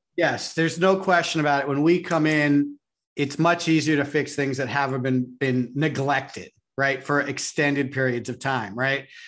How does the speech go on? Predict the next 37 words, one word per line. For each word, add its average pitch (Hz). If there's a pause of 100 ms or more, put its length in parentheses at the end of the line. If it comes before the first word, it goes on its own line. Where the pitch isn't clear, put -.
(360)
Um, 127
how 170
many 175
websites 156
do 151
we 139
see 139
that 131
are 135
completely 147
broken 143
from 139
an 131
S 135
E -
O 139
perspective 135
'cause 135
no 139
one's 135
even 131
looked 131
at 127
it 127
for 131
three 135
years, 160
right? 143
Well, 151
that 170
site 160
basically 143
needs 135
to 131
be 135
thrown 143
out 131